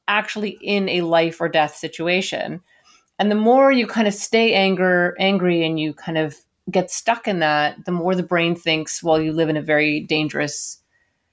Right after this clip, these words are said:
reality. And it keeps all the cortisol and adrenaline flowing. So your, your, s-, the system never gets to cool. So somehow, like, knowing your triggers and often the things you get the most mad at, and we just kind of talked about that a few minutes ago, is, is,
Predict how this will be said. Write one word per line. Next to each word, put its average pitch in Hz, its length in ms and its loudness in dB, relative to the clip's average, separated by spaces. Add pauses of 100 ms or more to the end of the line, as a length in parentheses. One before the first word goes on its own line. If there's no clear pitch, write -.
(180)
reality. 175 680 0 (580)
And 208 140 4
it 214 160 -2
keeps 247 240 0
all 226 140 4
the 226 80 -2
cortisol 208 520 2
and 196 100 0
adrenaline 277 400 4
flowing. 170 260 0
So 196 140 -4
your, 190 280 0
your, 190 160 -2
s-, - 260 -8
the 208 80 0
system 233 640 2
never 190 340 4
gets 170 360 -4
to 160 80 -12
cool. - 520 -4 (840)
So 170 720 2
somehow, 294 680 0
like, 214 180 2
knowing 254 440 6
your 277 120 4
triggers 190 560 2
and 196 140 4
often 226 280 2
the 254 80 4
things 220 360 2
you 202 40 2
get 196 180 4
the 190 60 0
most 175 320 2
mad 170 300 2
at, 147 300 0 (440)
and 160 80 -6
we 160 120 -2
just - 180 -12
kind 160 160 -2
of 151 100 -6
talked - 220 -8
about 147 140 -6
that 156 160 0
a - 20 -8
few 165 160 -8
minutes 156 240 -6
ago, 151 120 0
is, 151 100 -2
is, 185 260 -2